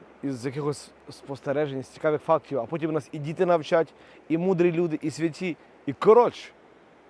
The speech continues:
рік за роком станемо такими мудрими, що дай дорогу. Файно.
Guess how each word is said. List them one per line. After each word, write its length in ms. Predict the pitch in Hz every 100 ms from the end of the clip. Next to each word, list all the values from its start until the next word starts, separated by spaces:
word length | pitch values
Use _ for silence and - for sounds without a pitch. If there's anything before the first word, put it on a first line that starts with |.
| -
рік 200 | 156 208
за 160 | 175 190
роком 360 | 233 190 170
станемо 360 | 143 202 202 170
такими 260 | 160 190 175
мудрими, 440 | 226 233 190 160
що 340 | - 160 151 - - - -
дай 160 | 160 185
дорогу. 320 | 180 180 92 - - - - - - - - - - - -
Файно. 280 | 139 117